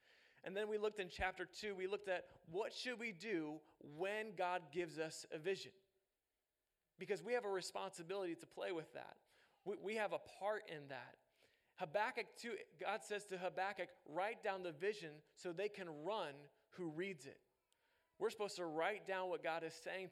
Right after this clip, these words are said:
to us. We're, we're supposed to be, uh, waiting patiently on the Lord. And, and thirdly, we, we looked at how we need to guard our heart from pride that wants to try to twist and take away God's vision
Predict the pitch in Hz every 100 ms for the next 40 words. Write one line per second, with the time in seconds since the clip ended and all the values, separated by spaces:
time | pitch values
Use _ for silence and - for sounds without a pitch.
0 | - 139 127 135 - - - - 185 175
1 | 208 208 202 196 196 180 175 - - 170
2 | 156 147 - 160 156 185 208 190 139 -
3 | 175 190 - 196 190 156 165 165 156 185
4 | 190 165 143 - - - - 160 - 165
5 | 160 - 175 190 175 165 165 165 170 170
6 | 170 147 160 160 170 185 147 156 151 151
7 | 160 139 - 165 147 - - _ _ _
8 | - 156 139 - 170 160 151 143 147 156
9 | 147 - 156 151 143 - 175 175 170 -
10 | - 147 - 160 165 156 151 156 139 139
11 | - - - 139 135 135 151 135